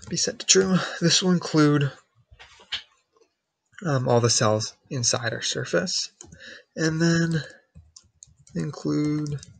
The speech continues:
outside. We want to be set to false. We, uh, don't want to include all the cells outside our surface in the, um, cell set.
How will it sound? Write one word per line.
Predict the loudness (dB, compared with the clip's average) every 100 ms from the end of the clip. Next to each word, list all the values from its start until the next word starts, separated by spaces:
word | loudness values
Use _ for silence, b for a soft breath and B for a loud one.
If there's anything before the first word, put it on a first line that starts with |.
| -20 -20 -20 -20 -20 -14 -10
outside. | -6 -4 -2 -2 -4 -6 -10 B B B B B -20 _ _ _ -12
We | -6
want | -6
to | -4
be | -2
set | 0 0 -4 _
to | -10 -8 -10 -12 -20 -20 _ _ _ _
false. | -6 -4 -4 -8 -10 -10 -12 -18 -20 _ B B B B _ -20 B B B B _
We, | -6 -2 0 2
uh, | 0 4
don't | 4 6
want | 2 2 -2
to | -6 -8 -12 B B B B B B -16
include | -2 2 4
all | 2
the | 0
cells | 0 -2
outside | -2 -2 -2
our | -2
surface | -4 -6 -6 -4 -4 -6
in | -6 -4
the, | -4 -2 -4 -6 B B B B _ _ -12
um, | -6 -2
cell | -2
set. | -2 -4